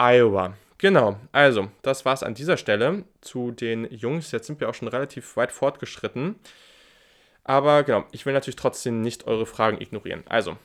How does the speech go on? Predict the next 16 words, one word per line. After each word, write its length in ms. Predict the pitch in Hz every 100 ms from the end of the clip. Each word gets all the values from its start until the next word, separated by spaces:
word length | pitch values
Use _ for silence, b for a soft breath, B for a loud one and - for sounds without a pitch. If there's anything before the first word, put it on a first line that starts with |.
| _
mache 160 | 120 113
ich 80 | -
das 200 | 104 -
jetzt 200 | 101 107
an 120 | 104
dieser 200 | 95 101
Stelle 260 | - -
mal 220 | 101 98 95
ganz 260 | 110 - -
flott. 420 | - - - - b b b
Eure 240 | - 185
Fragen 320 | 180 156 139 113
sind 180 | 135
natürlich 460 | 135 123 139 120 -
auch 260 | 120 110 -
auf 340 | 113 107 -